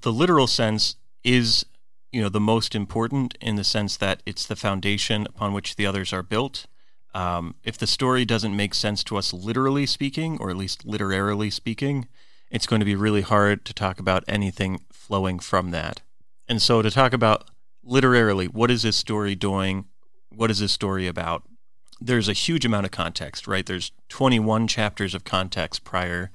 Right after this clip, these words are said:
to chapter twenty-two of Genesis, where God calls Abraham to sacrifice Isaac.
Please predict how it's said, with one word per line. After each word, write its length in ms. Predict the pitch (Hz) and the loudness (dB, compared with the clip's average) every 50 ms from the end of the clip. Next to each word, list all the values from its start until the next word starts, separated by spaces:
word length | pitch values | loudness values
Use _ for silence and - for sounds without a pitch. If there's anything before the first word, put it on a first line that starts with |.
| - - - - - - - - | -16 -20 -20 -20 -20 -20 -18 -8
to 180 | - - 98 92 | -6 -4 -4 -2
chapter 380 | - - 107 95 90 - 98 | 0 0 0 0 0 -2 -6
twenty-two 480 | - - - 98 92 90 - - 92 90 | -6 -4 -4 -4 -4 -4 -4 -4 -4 -4
of 100 | 87 87 | -4 -4
Genesis, 720 | - 87 78 78 82 85 - - - 82 - - - - - - - - - - - - | -6 -6 -6 -6 -8 -8 -8 -8 -8 -8 -8 -10 -10 -12 -14 -18 -20 -20 -20 -20 -18 -12
where 360 | - - 92 92 85 - - - - - - - - | -4 -2 0 0 0 -2 -6 -10 -16 -20 -20 -10 -4
God 260 | - 95 92 92 92 | 0 0 0 0 -2
calls 420 | - - 95 87 87 87 85 - - - | -4 -4 -4 -4 -4 -4 -6 -8 -8 -6
Abraham 460 | - 95 90 92 90 87 87 87 85 85 | -4 -4 -4 -4 -6 -6 -6 -6 -6 -6
to 60 | - | -6
sacrifice 640 | 87 - 92 87 - - 85 - - - - - - | -6 -4 -4 -4 -4 -6 -8 -8 -8 -6 -4 -6 -6
Isaac. 480 | - - - - - - - - - | -6 -8 -8 -8 -10 -12 -14 -14 -16